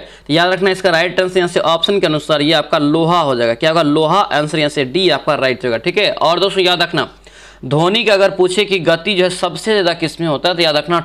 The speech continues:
ठोस में सबसे ज़्यादा होता है। ठीक है, निर्वात में ध्वनि गमन नहीं करती है, ध्वनि को गमन करने के लिए किसी न किसी माध्यम की आवश्यकता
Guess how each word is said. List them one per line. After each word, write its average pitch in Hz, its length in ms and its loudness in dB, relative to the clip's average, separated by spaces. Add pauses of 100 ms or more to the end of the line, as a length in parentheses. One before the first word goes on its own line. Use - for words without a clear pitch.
ठोस 202 400 0
में 170 100 2
सबसे 156 360 -2
ज़्यादा 131 200 0
होता 117 200 -2
है। 113 100 -4
ठीक - 120 -4
है, 160 200 -2 (260)
निर्वात 175 500 2
में 185 140 2
ध्वनि 160 320 0
गमन 165 320 0
नहीं 147 300 0
करती 175 380 0
है, 190 280 0
ध्वनि 175 300 0
को 214 140 0
गमन 175 280 0
करने 156 320 0
के 147 120 -6
लिए 170 140 0
किसी 165 260 -6
न 151 80 -6
किसी 143 280 -8
माध्यम 143 480 -2
की 135 120 -4
आवश्यकता 127 400 -2